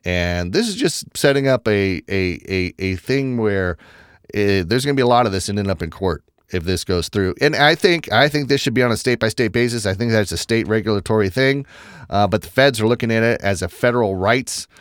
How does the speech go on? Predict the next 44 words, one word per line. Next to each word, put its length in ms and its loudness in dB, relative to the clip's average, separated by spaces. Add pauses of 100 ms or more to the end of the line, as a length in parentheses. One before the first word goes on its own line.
(160)
you 140 -4
know, 340 0
like 220 -2
a, 220 0
a, 220 -2
a, 320 -4
a, 240 -6
a 20 -4
human 420 0
rights 360 2
of 100 -6
the 60 -8
transgender. 760 -4
So, 380 -2 (1040)
yeah. 800 -2 (180)
Okay, 400 4
well, 300 4
in 100 2
another 320 6
trans 480 2
news, 340 2
in 80 2
another 320 2
transaction, 800 0
as 220 -2
I 100 -4
like 220 -6
to 80 -12
call 280 -2
it, 160 -2
a 120 -2
trans 540 0
woman 500 4
is 220 0
suing 380 0
a 60 2
New 120 2
York 340 4
yoga 340 2
studio 460 0
for 140 -6
five 320 2
million 280 0
dollars. 600 0